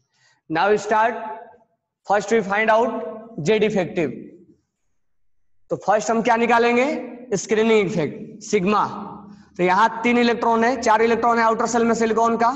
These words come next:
एक पे निकालेंगे तो तीन इलेक्ट्रॉन, तो three into point three five, just inner पे point eight five into eight, just उसके inner पे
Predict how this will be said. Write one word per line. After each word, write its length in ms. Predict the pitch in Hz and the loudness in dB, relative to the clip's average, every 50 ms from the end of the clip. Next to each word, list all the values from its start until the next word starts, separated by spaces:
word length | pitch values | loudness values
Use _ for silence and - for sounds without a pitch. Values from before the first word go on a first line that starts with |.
| 226 - - - - - - - - | -4 -8 -12 -14 -16 -20 -10 -4 -2
एक 200 | 202 214 208 - | -2 -2 0 0
पे 60 | 226 | 0
निकालेंगे 540 | 220 220 208 220 214 214 226 226 226 226 240 277 294 - 233 | 0 2 4 4 4 4 4 2 2 2 0 0 -2 -6 -8
तो 80 | 202 170 - | -8 -4 -2
तीन 140 | 214 220 220 | 0 2 4
इलेक्ट्रॉन, 560 | 220 220 220 208 - 220 226 233 269 294 285 - | 4 2 2 0 0 0 0 0 0 -2 -6 -10
तो 100 | 175 - - | -12 -8 -4
three 240 | - - 226 226 220 | -2 0 2 2 2
into 240 | 220 202 233 220 226 | 2 0 -2 0 0
point 260 | 220 208 214 214 - | 0 0 0 0 0
three 140 | 214 214 226 | 0 0 2
five, 420 | 214 208 202 214 240 - - - - - - - - - _ _ _ - | 2 0 0 0 -2 -4 -10 -14 -16 -18 -20 -20 -20 -20 _ _ _ -4
just 340 | 147 220 240 220 233 240 226 | 0 0 0 0 0 -2 0
inner 260 | 226 220 233 240 240 - | 0 2 2 2 0 0
पे 180 | - 233 240 269 262 240 - - - - - - | 0 2 2 2 0 -2 -6 -10 -14 -16 -10 -4
point 280 | 190 196 208 214 214 208 | -2 0 0 0 2 2
eight 220 | 226 226 220 226 | 0 0 0 0
five 320 | - 214 214 233 254 - - 196 196 | 0 0 0 0 0 0 0 0 0
into 220 | 196 196 214 208 | 2 2 4 4
eight, 200 | 208 214 226 214 220 214 - - - - - - - - - 151 147 | 4 4 2 2 -2 -6 -8 -10 -14 -18 -20 -20 -20 -16 -10 -2 0
just 300 | 233 254 247 247 247 - | 0 0 0 -2 -4 -4
उसके 320 | 240 214 - - 254 247 254 | -2 -2 -2 0 0 2 2
inner 260 | 254 254 247 240 247 | 2 2 0 0 0
पे 180 | 254 254 269 | 0 2 2